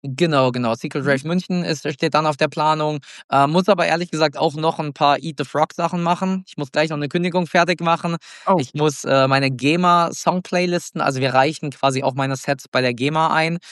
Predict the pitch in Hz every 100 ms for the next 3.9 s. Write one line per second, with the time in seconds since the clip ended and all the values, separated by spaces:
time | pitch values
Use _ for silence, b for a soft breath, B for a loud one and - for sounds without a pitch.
0 | B - 156 147 160 139 131 131 127 131
1 | 147 143 - 143 139 139 131 127 135 139
2 | 131 127 - 127 120 - 127 135 127 -
3 | 160 196 - 185 180 - 190 180 180